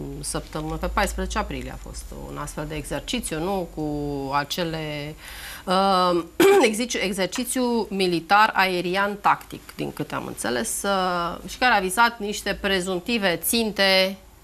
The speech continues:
de la nivelul litoralului Mării Negre cu blocarea strâmtorilor. Deci, iată, o chestiune directă, un, uh, un, uh, mesaj direct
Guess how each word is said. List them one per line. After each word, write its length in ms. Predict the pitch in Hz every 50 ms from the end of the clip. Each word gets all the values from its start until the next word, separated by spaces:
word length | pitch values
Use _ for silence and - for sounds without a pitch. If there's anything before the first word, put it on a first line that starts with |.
| - - 185 180 - - -
de 200 | - - - 170
la 140 | 165 160 151
nivelul 340 | 156 165 156 180 175 175 170
litoralului 720 | 165 160 165 165 160 185 240 247 240 233 220 214 214 214
Mării 320 | 208 208 202 202 196 190 196
Negre 500 | 202 202 196 190 196 190 190 190 190 185 - -
cu 500 | - 208 208 208 202 202 202 196 196 190 - - - - - - - -
blocarea 680 | 180 202 214 214 202 - 233 220 214 214 214 208 214
strâmtorilor. 760 | 214 - 226 220 226 220 - 240 202 156 - 113 104 - 131 - 220
Deci, 260 | 226 240 262 - -
iată, 280 | 370 320 285 - 214
o 640 | 202 233 302 359 370 359 359 339 330 320 302 285 277
chestiune 500 | 277 - 277 269 - - 294 294 269 269
directă, 480 | 226 254 247 240 233 214 220 - 180
un, 360 | 175 180 180 196 196 196 202 202
uh, 280 | 196 190 190 185 175 -
un, 300 | 214 208 202 202 202 196
uh, 260 | 196 190 190 185 185
mesaj 400 | 196 190 190 - - 254 247 254
direct 560 | 214 185 208 202 196 208 233 247 240 - -